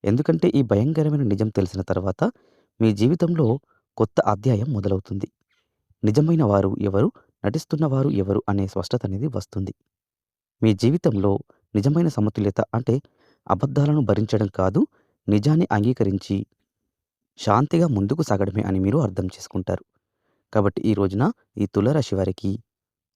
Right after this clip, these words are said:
తెలిసే ఈ భయంకరమైన నిజం మొదట్లో ఎంతగా కుదిపేసినా అదే నిజం మీ భవిష్యత్తును శుభ్రమైన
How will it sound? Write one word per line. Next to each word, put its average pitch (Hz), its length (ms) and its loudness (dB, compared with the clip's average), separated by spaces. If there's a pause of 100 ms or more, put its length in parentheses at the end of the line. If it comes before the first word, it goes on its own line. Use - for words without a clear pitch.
(120)
తెలిసే 113 280 2
ఈ 123 160 2
భయంకరమైన 127 640 0
నిజం 98 280 -2 (360)
మొదట్లో 143 400 2
ఎంతగా 117 380 0
కుదిపేసినా 98 540 -4 (480)
అదే 107 240 2
నిజం 110 280 0 (160)
మీ 110 120 0
భవిష్యత్తును 104 580 -2 (840)
శుభ్రమైన 107 520 2